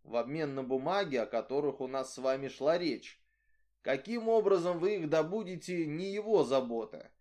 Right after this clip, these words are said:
«Само собой разумеется. Я только хочу уточнить одно обстоятельство. Мистер Сомервилл, надеюсь, сознает, что дело, которое вы мне доверили, я предпринимаю не ради денег».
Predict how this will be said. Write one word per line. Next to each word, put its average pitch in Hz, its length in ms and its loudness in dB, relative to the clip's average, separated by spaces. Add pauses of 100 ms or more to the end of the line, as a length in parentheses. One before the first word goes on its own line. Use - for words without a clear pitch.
(280)
«Само 131 380 0
собой 160 360 6
разумеется. 160 960 2 (340)
Я 147 220 6
только 190 360 6
хочу 175 340 4
уточнить 220 800 2 (160)
одно 127 280 -2
обстоятельство. 165 1040 2 (480)
Мистер 247 500 2
Сомервилл, 240 680 6
надеюсь, 220 720 0 (340)
сознает, 226 640 2
что - 220 2
дело, 214 400 6
которое 165 480 4
вы 160 100 -2
мне 180 240 -2
доверили, 202 720 4 (300)
я 170 220 2
предпринимаю 185 760 2
не 214 160 0
ради 143 360 4
денег». 113 520 -8